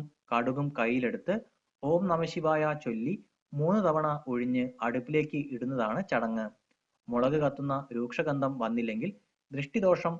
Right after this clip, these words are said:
മാറിയില്ലെന്നും ഒരു തവണ കൂടി ഒഴിഞ്ഞിടണമെന്നുമാണ് മുത്തശ്ശിമാർ പറയുന്നത്.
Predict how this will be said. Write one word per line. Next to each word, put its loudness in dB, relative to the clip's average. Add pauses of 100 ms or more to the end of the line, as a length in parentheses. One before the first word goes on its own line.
(160)
മാറിയില്ലെന്നും 0 (320)
ഒരു 0
തവണ 2 (100)
കൂടി 2 (260)
ഒഴിഞ്ഞിടണമെന്നുമാണ് -2 (420)
മുത്തശ്ശിമാർ -2 (100)
പറയുന്നത്. 0